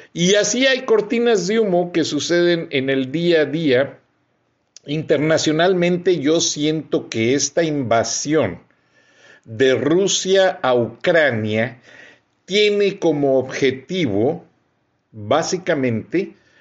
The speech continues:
manejar dos aspectos importantes. Una, Rusia quiere mostrar su músculo militar.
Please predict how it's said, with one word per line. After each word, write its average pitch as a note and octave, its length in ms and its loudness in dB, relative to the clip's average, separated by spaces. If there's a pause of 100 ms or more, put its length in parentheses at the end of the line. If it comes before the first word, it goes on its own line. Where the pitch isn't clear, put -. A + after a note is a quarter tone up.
(140)
manejar C#3 1400 -2 (960)
dos D#3+ 400 0
aspectos D#3+ 720 -2
importantes. A2 1000 -2
Una, A#3+ 480 0 (400)
Rusia G#3 640 2
quiere F#3 320 4
mostrar D3 920 0 (340)
su - 300 -2
músculo D#3 720 0
militar. G#2 580 -2